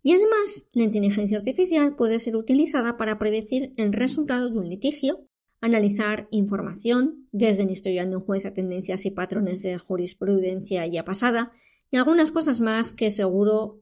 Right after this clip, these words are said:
que ahora no se me ocurren. Si es algo donde no se necesita la empatía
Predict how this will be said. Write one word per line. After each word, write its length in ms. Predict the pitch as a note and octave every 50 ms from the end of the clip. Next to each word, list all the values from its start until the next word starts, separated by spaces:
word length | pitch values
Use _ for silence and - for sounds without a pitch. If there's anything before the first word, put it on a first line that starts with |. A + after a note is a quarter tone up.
| _ -
que 120 | - G#3
ahora 420 | G3 G3+ A3+ C4 D4 F4 G4 - -
no 220 | A3 G#3 G3+ G#3 G3+
se 180 | G3+ G3+ G3
me 140 | F3 D#3 D#3
ocurren. 640 | D#3 - - D3 - - E3 - - G3+ - - _ _
Si 240 | - - - E4
es 140 | G4 F#4+ G4
algo 400 | C4+ G3+ F#3 F3 - - - - -
donde 340 | G#3+ G#3 A3 G#3+ G#3 A3 A3
no 180 | A3+ A#3+ D#4 E4
se 160 | - - E4
necesita 760 | D4+ D4 C#4+ D4 D4 - C#4 C4+ - - G3 G3 - F#3+ F#3
la 160 | F#3 F#3+ G3
empatía 680 | G3 F#3+ F#3+ - - F#3+ G3 G3+ G#3+ G3+ F3+ - -